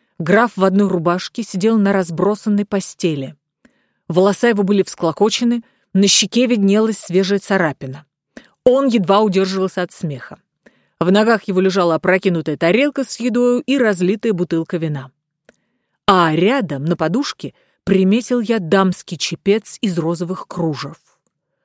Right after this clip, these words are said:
В смущении я не находил слов. "Ах, это вы, Курлянцев, в этот час!" воскликнул граф, сделанный развязностью. "Тысячу извинений, Федор Иванович, но ваш гиббон..." "Ах, гиббон!"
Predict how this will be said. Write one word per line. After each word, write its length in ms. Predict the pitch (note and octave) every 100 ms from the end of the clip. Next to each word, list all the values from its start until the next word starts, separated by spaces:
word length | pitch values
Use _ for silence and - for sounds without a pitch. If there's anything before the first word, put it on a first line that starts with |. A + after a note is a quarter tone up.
| _ -
В 80 |
смущении 680 | - F#3+ F#3 - A3 A3 A3
я 260 | G#3+ E3 E3+
не 80 | F3+
находил 400 | E3+ E3+ D#3+ D#3
слов. 380 | - D#3 C#3 - _ _ _ _ - - - -
"Ах, 520 | F4+ E4 C4 A#3 -
это 220 | E4 F4
вы, 160 | G4 F4
Курлянцев, 720 | A3 C4 A#3+ F3+ - D#3+ -
в 80 | A#3
этот 220 | F4+ F4
час!" 580 | - F#4 F4 - - - _ _ _
воскликнул 680 | F#3 A3 A3+ A#3+ A3 G#3 G#3
граф, 280 | G3 A#3+ A3
сделанный 580 | G3 E3+ G#3+ G#3+ G3+ G3
развязностью. 880 | G3 F#3 F3 F3 D#3 D3+ - - D3 - _ _ _ _ -
"Тысячу 400 | - - - F3+
извинений, 520 | C#3+ D#3+ D3+ F3+ A3+
Федор 280 | A#3+ G3+ F#3
Иванович, 460 | E3+ E3 C#3+ - - _ _
но 240 | F3+ F#3+ E3+
ваш 320 | F3 E3 -
гиббон..." 640 | E3+ D#3 C#3+ C4+ A3 D3+ - _ _ _
"Ах, 300 | E4+ F4 -
гиббон!" 960 | A3+ C#4+ A3+ A#3+ E4 D4 G3 D#3 C#3+